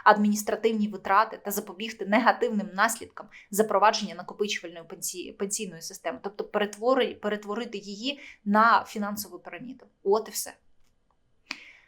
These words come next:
А, дуже важливо це зловживання, дуже важливо, ну, тому що, а, десь хтось буде просто прокручувати там ці грошики і так далі, зловживати цим.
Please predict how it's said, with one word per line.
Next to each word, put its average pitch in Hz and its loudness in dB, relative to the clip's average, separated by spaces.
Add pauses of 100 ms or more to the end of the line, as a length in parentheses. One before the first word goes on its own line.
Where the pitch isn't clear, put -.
(160)
А, 202 6
дуже 247 -2
важливо 220 2
це 214 -2
зловживання, 185 -8 (120)
дуже 220 0
важливо, 202 -2
ну, 208 -2
тому 208 -8
що, 202 2 (340)
а, 185 -4 (100)
десь 226 4
хтось 202 -10
буде 196 -10
просто - -10
прокручувати 175 -10
там 165 -8
ці - -6
грошики 208 0
і - -10
так 170 -10
далі, 214 -2
зловживати 185 -4
цим. 185 -4